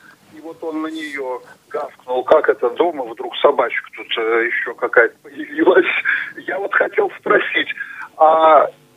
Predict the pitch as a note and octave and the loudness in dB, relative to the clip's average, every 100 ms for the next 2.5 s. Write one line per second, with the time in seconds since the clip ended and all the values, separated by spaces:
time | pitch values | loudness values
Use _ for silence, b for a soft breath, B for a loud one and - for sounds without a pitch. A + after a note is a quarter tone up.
0 | - F3 F3 E3 D#3 D#3 E3+ E3 - F3+ | 2 2 8 10 10 6 0 -2 -4 4
1 | F3+ F#3+ B3+ B3 G3 E3 E3 E3+ F3+ F#3 | 4 6 4 4 4 4 2 -2 6 8
2 | E3 C3 A#2 A2+ A2 | 8 6 6 8 8